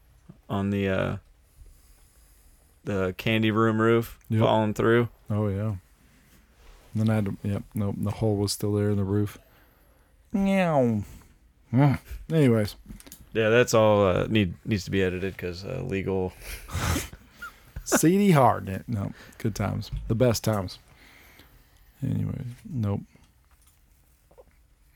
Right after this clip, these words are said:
Speaker 2: Trying to think, like, yeah, it's not worth it. I think, uh, what else we got here?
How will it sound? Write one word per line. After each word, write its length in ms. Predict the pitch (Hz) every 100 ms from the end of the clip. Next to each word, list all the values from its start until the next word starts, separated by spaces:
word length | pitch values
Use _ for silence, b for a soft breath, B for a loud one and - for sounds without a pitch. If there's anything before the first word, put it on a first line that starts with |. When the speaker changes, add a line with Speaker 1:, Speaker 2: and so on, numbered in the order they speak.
| -
Speaker 2:
Trying 200 | - 92
to 60 | -
think, 260 | 104 95 98
like, 260 | 95 101
yeah, 340 | 131 156 180 185
it's 160 | 180 -
not 100 | 180 175
worth 160 | 170 -
it. 300 | 165 160 151 123 _ B B B B B B B B B - -
I 40 |
think, 340 | - 160 175 -
uh, 340 | 185 170 160 123 B B B B B
what 140 | 135 123
else 180 | 117 -
we 80 | 104
got 240 | 107 107
here? 320 | 101 107 107